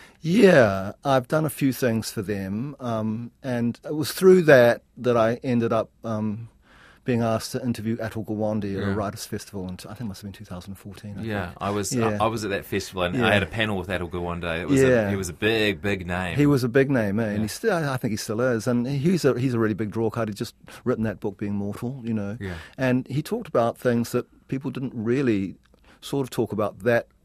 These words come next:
Speaker 1: publicly. And it was an American story, you know. I mean, he's an American guy. He's Harvard. He's, you know,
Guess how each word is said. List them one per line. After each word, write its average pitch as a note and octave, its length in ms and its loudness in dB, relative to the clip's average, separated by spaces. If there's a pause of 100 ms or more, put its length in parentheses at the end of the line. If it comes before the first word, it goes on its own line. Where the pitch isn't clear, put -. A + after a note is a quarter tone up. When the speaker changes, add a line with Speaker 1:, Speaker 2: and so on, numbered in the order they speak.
(200)
Speaker 1:
publicly. F#2+ 720 -6
And A#2+ 140 0
it F#3+ 180 2
was F3+ 120 4
an F#3 80 4
American F3 600 4
story, F#2 560 -4
you A#2 180 -2
know. A2 240 2
I A#2 60 4
mean, B2 260 2 (200)
he's B2+ 180 2
an A2+ 40 2
American G#2+ 380 0
guy. A2 220 0
He's A2 140 -2
Harvard. G#2 440 -2
He's, G#2 260 -6
you A2+ 60 -2
know, G2 160 -4